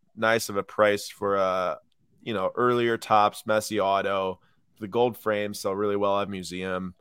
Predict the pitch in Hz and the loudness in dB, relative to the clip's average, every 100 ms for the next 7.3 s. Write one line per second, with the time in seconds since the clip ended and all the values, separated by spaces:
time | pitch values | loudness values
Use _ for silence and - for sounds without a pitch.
0 | _ _ - - 165 190 208 160 117 104 | _ _ -10 4 10 10 10 4 4 -2
1 | 117 131 139 - 127 123 127 110 - 101 | 2 4 4 6 4 6 2 2 2 4
2 | 117 123 135 98 98 135 - - _ _ | 4 4 2 2 0 0 -2 -14 _ _
3 | _ _ _ - 143 135 117 123 151 147 | _ _ _ 4 6 6 4 2 2 0
4 | 143 139 117 113 - - - - 101 110 | 2 2 2 -4 -6 -16 -12 -6 -4 0
5 | 117 127 131 123 113 120 113 98 101 - | 2 6 6 4 0 -6 -8 -8 -10 -10
6 | - - 107 98 95 90 87 78 87 87 | -14 -8 -6 -6 -8 -10 -10 -10 -12 -12
7 | 85 85 95 | -12 -14 -14